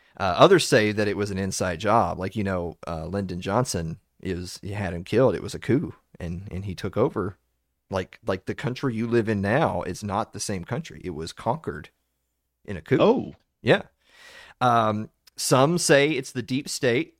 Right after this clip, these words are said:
Speaker 1: So that's, that's you, right? You think, like, the C I A or the F B I, like, they, you know, they, they had him
Speaker 2: Yeah,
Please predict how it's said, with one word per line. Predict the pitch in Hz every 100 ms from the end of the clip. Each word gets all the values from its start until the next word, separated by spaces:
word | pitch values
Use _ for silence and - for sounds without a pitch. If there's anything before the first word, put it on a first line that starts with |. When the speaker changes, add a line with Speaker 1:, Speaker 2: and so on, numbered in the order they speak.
| 120
Speaker 1:
So | 127
that's, | 113 -
that's | - 131 135
you, | 139 131
right? | 92 101 117
You |
think, | 113 117
like, | 104 101
the | 95
C | - 120 107
I | 101
A | 101 101 101 98
or | 95
the | 92 98
F | -
B | 101 98
I, | 95 92 92 92
like, | 87 85
they, | - 90 87 -
you | 95
know, | 82 82 117 _
they, | 101 95
they | 98
had | 95 95
him | 87
Speaker 2:
Yeah, | 87